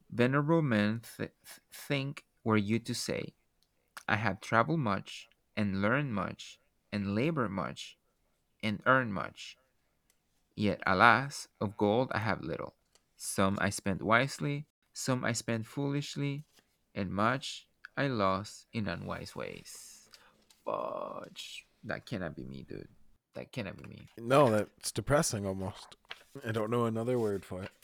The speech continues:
Speaker 1: It, it sucks because up until I had the epiphany, though, that was me. Like, I had, I have nothing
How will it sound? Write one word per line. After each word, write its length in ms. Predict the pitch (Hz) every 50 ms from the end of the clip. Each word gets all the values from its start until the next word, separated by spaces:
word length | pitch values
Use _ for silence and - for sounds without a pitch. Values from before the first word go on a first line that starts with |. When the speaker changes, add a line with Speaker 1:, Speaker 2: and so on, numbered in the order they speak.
| - - _ -
Speaker 1:
It, 180 | 143 143 - -
it 160 | - 131 - -
sucks 300 | - - 175 175 170 -
because 280 | 123 131 - 139 120
up 160 | 151 143 -
until 280 | 160 160 147 - 156 139
I 80 | 127 120
had 260 | 123 131 139 143 135
the 140 | 135 131 120
epiphany, 480 | 113 - 139 143 - 160 156 156 156
though, 280 | 151 160 160 165 156 - -
that 180 | 143 139 139 131
was 340 | 139 151 160 156 151 -
me. 300 | 127 120 110 101 90 - _ _ -
Like, 200 | 113 117 113 -
I 120 | - 131 143
had, 220 | 143 147 139 - - _ -
I 60 | - 120
have 180 | 127 135 131 131
nothing 580 | 120 117 117 123 127 - 120 113 110 110 107